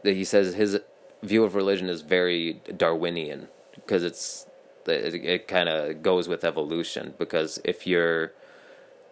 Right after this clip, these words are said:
the, like, yeah, so, like,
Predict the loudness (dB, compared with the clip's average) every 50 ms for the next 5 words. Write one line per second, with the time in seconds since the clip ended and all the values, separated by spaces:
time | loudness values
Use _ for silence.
0 | -20 -20 -6 0 4 4 6 6 4 2 2 0 0 0 -2 -4 -10 -20 -20 -20
1 | -20 -20 -20 -20 -20 -20 -20 -20 -20 -20 -18 -16 -16 -14 -6 0 0 0 2 2
2 | 0 0 0 0 0 0 2 2 0 -2